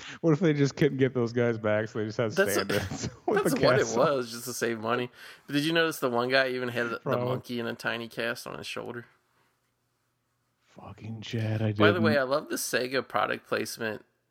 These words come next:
Speaker 2: in this movie, 'cause, you know, they probably made this
Speaker 1: Mm-hmm.
Speaker 2: in nineteen ninety-nine when they were launching Dreamcast, and by the time it came out in two thousand, the Dreamcast probably had already been <laughs> discontinued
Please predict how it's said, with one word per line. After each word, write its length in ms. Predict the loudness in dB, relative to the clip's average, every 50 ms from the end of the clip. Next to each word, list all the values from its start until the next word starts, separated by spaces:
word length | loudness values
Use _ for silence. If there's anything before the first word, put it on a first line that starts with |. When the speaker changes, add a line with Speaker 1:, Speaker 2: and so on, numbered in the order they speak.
| _ _ _ _ -10
Speaker 2:
in 120 | -8 -6 -4
this 180 | -4 -6 -4
movie, 320 | -4 -4 -4 -2 -4 -4 -6
'cause, 280 | -2 -4 -4 -4 -4
you 80 | -6 -6
know, 120 | -6 -4
they 80 | -4 -6
probably 260 | -2 -2 -2 -2 -2
made 220 | -2 -2 0 0 2
this 120 | 0 0
Speaker 1:
Mm-hmm. 60 | -2 -2
Speaker 2:
in 40 | -4
nineteen 300 | -6 -8 -8 -8 -6 -6
ninety-nine 500 | -6 -6 -6 -6 -6 -6 -6 -6 -6 -6
when 80 | -6
they 60 | -6 -6
were 60 | -6
launching 340 | -6 -6 -8 -8 -10 -12 -12
Dreamcast, 600 | -12 -12 -12 -12 -10 -8 -6 -4 -4 -6 -6 -10
and 100 | -10 -8
by 80 | -8 -8
the 100 | -8 -6
time 240 | -6 -6 -6 -6
it 80 | -8 -10
came 120 | -8 -6
out 100 | -6 -6
in 60 | -6 -8
two 140 | -12 -16
thousand, 560 | -10 -8 -8 -6 -6 -8 -8 -10 -12 -12 -14 -16 _ -20 -20 -20 -20 _ -18
the 60 | -16
Dreamcast 560 | -12 -10 -8 -8 -6 -6 -4 -4 -4 -6 -8
probably 240 | -6 -4 -4 -4 -4
had 140 | -6 -6 -6
already 220 | -6 -6 -6 -10 -10
been 220 | -10 -8 -6 -4
<laughs> 0 |
discontinued 800 | -4 -2 -2 -2 -4 -4 -6 -6 -6 -8 -8 -10 -12 -16 -18